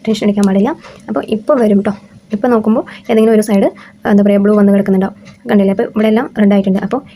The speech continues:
ഈ വശത്താണ് ബ്ലൂ കിടക്കുന്നത്, ഈ വശത്ത് ഗ്രീൻ ആണ്. അപ്പോൾ നമ്മൾ എപ്പോഴും മുകൾ വശത്ത് കിടക്കുന്ന കളറിൻ്റെ ഓപ്പോസിറ്റേക്ക്, ആ, ഒന്ന് കറക്കി കൊടുക്കണം കേട്ടോ. അപ്പോൾ ഞാനിപ്പോൾ ഓപ്പോസിറ്റ് പച്ചയാണ്, അപ്പം ഈ വശം ബ്ലൂ ആണ്. അപ്പോൾ ഓപ്പോസിറ്റ് പച്ചയുടെ വശത്തേക്ക് ഫസ്റ്റ് ലെയർ ഒന്ന്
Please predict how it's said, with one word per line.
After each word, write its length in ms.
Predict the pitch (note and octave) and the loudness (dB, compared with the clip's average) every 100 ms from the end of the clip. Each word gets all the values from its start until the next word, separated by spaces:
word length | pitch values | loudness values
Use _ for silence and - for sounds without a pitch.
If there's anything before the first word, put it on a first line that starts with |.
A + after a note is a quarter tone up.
| - - | -14 -4
ഈ 40 | A#3 | -2
വശത്താണ് 340 | G#3+ A3 G#3+ C#4 | -2 -2 0 2
ബ്ലൂ 80 | B3 | 2
കിടക്കുന്നത്, 320 | G#3+ G3+ G3 G3 G3+ - | 2 0 -4 -6 -12 -6
ഈ 40 | A3+ | -2
വശത്ത് 260 | G3+ G#3 C#4+ F#4+ - - | -2 -2 -6 -8 -10 -4
ഗ്രീൻ 180 | G#3+ G3 | 0 2
ആണ്. 100 | G3+ G3+ - | 0 -2 -10
അപ്പോൾ 120 | - | -4
നമ്മൾ 120 | A3+ B3 - - A#3+ | -2 -2 -6 -12 -8
എപ്പോഴും 180 | G#3+ C4+ | -4 0
മുകൾ 160 | A3 A3 | 2 2
വശത്ത് 340 | A3 G#3+ - - | 0 -6 -10 -4
കിടക്കുന്ന 240 | A3 G#3 A3+ | -2 -2 -2
കളറിൻ്റെ 240 | G#3+ G3+ - | 0 2 2
ഓപ്പോസിറ്റേക്ക്, 560 | G3+ G3+ G#3 G#3 G#3 B3+ G4 - - - - | -2 -4 -4 -2 -2 -4 -6 -12 -20 -12 -4
ആ, 40 | G#3+ G#3 G3+ | -2 -2 0
ഒന്ന് 140 | G#3+ A#3+ | 0 0
കറക്കി 220 | G#3 G#3 G#3+ - | -2 -4 -6 -8
കൊടുക്കണം 260 | - G3+ F#3+ | -4 -2 -2
കേട്ടോ. 140 | F#3+ G3 - - | -4 -6 -14 -20
അപ്പോൾ 160 | - A#3 | -8 -2
ഞാനിപ്പോൾ 260 | G#3 G#3 D4 - - - | -2 -2 -6 -10 -12 -6
ഓപ്പോസിറ്റ് 360 | A3 A3 A3+ B3+ | -2 0 -2 -4
പച്ചയാണ്, 280 | B3+ G3 F#3+ | -6 -4 -4
അപ്പം 100 | - - | -6 -4
ഈ 40 | G#3 A#3+ - | -4 -4 -6
വശം 180 | G#3+ C#4 A3+ | -6 -4 0
ബ്ലൂ 80 | G3+ | 0
ആണ്. 80 | G3 | 0
അപ്പോൾ 100 | G#3 A3+ | -2 -6
ഓപ്പോസിറ്റ് 300 | G#3 G#3 C#4+ - - - | -6 -4 -4 -4 -12 -8
പച്ചയുടെ 320 | G#3+ G3+ G#3+ G#3+ | -6 -2 -2 0
വശത്തേക്ക് 340 | G3+ G#3 G#3 G#4+ - - - | 0 -2 -2 -4 -8 -20 -10
ഫസ്റ്റ് 220 | G3+ A3 | -8 -2
ലെയർ 140 | G#3+ G#3 | 0 2
ഒന്ന് 120 | G#3 | 2